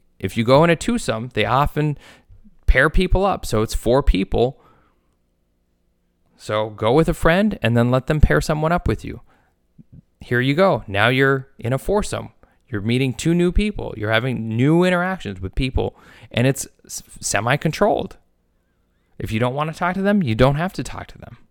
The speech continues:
If you want to, you can. Mini golf, there's another one.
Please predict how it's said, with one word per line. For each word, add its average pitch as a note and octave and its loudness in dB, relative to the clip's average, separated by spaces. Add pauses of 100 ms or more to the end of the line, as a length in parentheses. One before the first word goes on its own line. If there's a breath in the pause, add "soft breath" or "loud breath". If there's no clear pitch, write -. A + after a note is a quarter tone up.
(600)
If - -10
you F#2+ -4
want A#2+ -2
to, G#3 -2
you E3 -4
can. F#3+ -6 (800)
Mini E3 6
golf, A2+ -2
there's G2+ -12
another E3+ -4
one. A2+ -10